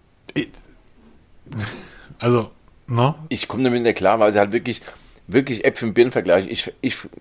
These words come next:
Speaker 2: find Stiftung Warentest okay, wenn ich einen Kühlschrank suche. Wenn ich dann Kühlschränke in der Preisklasse von fünfhundert Euro habe, da kann ich dann entscheiden. Aber ich kann mir keinen Test vorstellen, wo dann, ähm,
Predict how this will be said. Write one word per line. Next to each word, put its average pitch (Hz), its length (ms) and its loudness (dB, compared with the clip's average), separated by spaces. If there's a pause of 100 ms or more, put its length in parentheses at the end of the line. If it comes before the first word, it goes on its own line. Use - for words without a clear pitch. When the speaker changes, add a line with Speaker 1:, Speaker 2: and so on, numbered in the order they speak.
(140)
Speaker 2:
find 147 260 0
Stiftung 143 300 0
Warentest 143 360 2
okay, 143 300 2
wenn 143 120 4
ich 131 220 -8
einen 120 120 -6
Kühlschrank 135 380 2
suche. 90 300 -4 (520)
Wenn 120 120 4
ich 151 120 0
dann 117 260 0 (400)
Kühlschränke 170 680 4
in 123 180 2
der 123 60 4
Preisklasse 143 480 2
von 120 120 -4
fünfhundert 120 400 -6
Euro 175 260 6
habe, 147 380 4 (460)
da 113 100 2
kann 131 160 2
ich 131 60 0
dann 123 140 0
entscheiden. 104 340 4
Aber 95 100 2
ich 110 100 0
kann 160 220 0
mir 151 80 -2
keinen 110 460 -4
Test 170 280 -2
vorstellen, 175 600 2 (320)
wo 135 160 6
dann, 123 320 4
ähm, 110 360 0